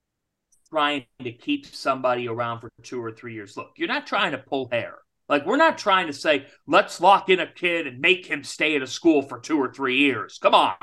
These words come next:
No, that's not what we're doing. But, like, for me, Terrence, I think these coaches are constantly battling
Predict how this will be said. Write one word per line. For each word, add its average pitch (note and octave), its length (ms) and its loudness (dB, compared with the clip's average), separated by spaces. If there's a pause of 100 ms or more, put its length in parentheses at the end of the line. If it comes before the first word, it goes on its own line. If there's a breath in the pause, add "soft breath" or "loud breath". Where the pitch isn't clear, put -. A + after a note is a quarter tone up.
(500)
No, F#3+ 380 2
that's F3+ 180 -4
not C4 140 4
what A3+ 100 -6
we're F#3+ 120 0
doing. D3 500 -2
But, G3 220 -2 (680)
like, G3+ 160 -2
for A#3 160 -10
me, C#4 220 -2
Terrence, G#3+ 420 -2
I A3+ 160 4
think C4+ 320 -8
these F#3+ 220 -12
coaches F#3 680 -2 (180)
are C3+ 240 0 (220)
constantly C3+ 680 -2
battling B2 540 -2